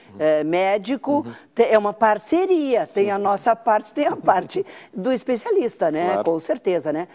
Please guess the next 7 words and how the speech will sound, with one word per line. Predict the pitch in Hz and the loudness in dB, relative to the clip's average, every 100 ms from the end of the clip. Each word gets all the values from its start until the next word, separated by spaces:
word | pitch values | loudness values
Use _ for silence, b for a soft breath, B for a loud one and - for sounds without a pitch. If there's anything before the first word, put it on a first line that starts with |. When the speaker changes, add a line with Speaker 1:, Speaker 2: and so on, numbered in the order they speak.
| B B | B B
Speaker 1:
Uhum. | 220 | -4
Speaker 2:
É, | 208 220 214 208 190 B B 208 | 0 2 2 0 -2 B B -8
então, | 190 311 | -2 0
essa | 349 - 277 | 0 -2 -8
questão | 254 - - 220 190 - | -8 -2 0 2 0 -8
de, | 160 214 185 | -6 -6 -6
de, | 160 190 180 | -4 -2 0